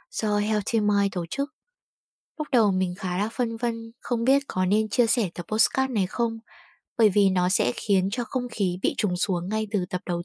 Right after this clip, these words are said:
tiên. Nhưng sau một hồi suy đi tính lại, mình vẫn quyết định biên tập và thu âm lại tập postcard này, bởi vì nó rất có ý nghĩa đối với mình. Nó không chỉ đánh dấu bước đầu tiên trên con đường làm postcard,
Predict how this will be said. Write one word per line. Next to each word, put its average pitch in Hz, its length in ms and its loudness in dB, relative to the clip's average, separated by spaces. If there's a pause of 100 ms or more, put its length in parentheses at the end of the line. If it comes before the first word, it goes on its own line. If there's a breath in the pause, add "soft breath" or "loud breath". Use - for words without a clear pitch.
tiên. 233 220 2 (840 soft breath)
Nhưng 269 120 -4
sau 262 220 2
một 220 200 2
hồi 190 280 2
suy 233 240 2
đi 226 320 0
tính 185 220 -4
lại, 220 240 -2 (680)
mình 190 180 2
vẫn 226 220 0
quyết 285 220 -2
định 262 140 4 (120)
biên 226 240 2
tập 202 140 2 (120)
và 170 280 -2
thu 220 120 2
âm 202 260 2
lại 196 260 -2
tập 185 160 -4
postcard 269 420 0
này, 196 260 2 (840)
bởi 208 180 6
vì 196 140 8
nó 190 200 4
rất 320 180 4
có 196 200 -2
ý 185 160 2
nghĩa 269 320 0
đối 196 120 0
với 180 160 0
mình. 202 320 2 (840)
Nó 220 140 4
không 285 220 2
chỉ 277 180 8
đánh 180 220 2
dấu 185 220 2
bước 269 220 0
đầu 202 240 4
tiên 240 340 6
trên 233 240 4
con 220 220 0
đường 190 200 4
làm 180 220 0
postcard, 285 540 0